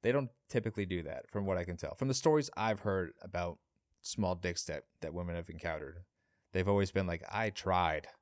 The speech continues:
I tried to slip it in. I tried to get the nub in. I tried to do something with it.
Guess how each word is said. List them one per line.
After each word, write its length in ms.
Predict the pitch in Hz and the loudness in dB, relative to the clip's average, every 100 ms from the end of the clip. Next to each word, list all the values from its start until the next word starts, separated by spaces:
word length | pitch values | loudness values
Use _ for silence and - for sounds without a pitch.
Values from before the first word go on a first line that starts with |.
| _ _ _ _ | _ _ _ _
I 80 | 87 | -6
tried 340 | - 104 107 101 | 0 4 4 4
to 60 | |
slip 300 | - 107 95 | 0 2 2
it 100 | 90 | 0
in. 260 | 90 90 90 _ - - | 0 -2 -4 _ -8 -4
I 60 | |
tried 260 | 87 - 110 | 0 4 6
to 100 | 110 | 6
get 140 | 110 | 4
the 80 | 107 | 4
nub 320 | 92 92 95 | 6 6 6
in. 320 | 98 98 98 98 _ _ _ | 4 2 0 -4 _ _ _
I 40 | - | 2
tried 200 | 110 110 | 6 8
to 60 | 101 | 8
do 120 | 104 | 4
something 420 | - 107 98 92 | 6 4 4 4
with 180 | 95 95 | 4 4
it. 300 | 90 - | 2 0